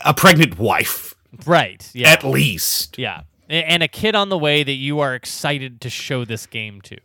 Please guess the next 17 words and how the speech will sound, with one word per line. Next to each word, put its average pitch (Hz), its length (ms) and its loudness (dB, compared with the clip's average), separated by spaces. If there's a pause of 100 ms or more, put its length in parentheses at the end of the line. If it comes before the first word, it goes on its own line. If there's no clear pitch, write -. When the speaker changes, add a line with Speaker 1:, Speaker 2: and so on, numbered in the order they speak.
(180)
Speaker 1:
Yes. 117 720 0 (320)
And 127 140 0
Speaker 2:
Yeah. 139 60 2
Speaker 1:
he's 151 100 0
gonna 147 160 4
be 120 120 2
so 123 340 4
impressed 107 460 0
when 101 100 -2
I've 90 140 -2
already 90 260 -2
played - 440 -8
it. - 240 0 (480)
<laughs> - 840 -16 (1300)
Speaker 2:
Yeah, 196 340 0
I 202 100 0
was, 302 180 -4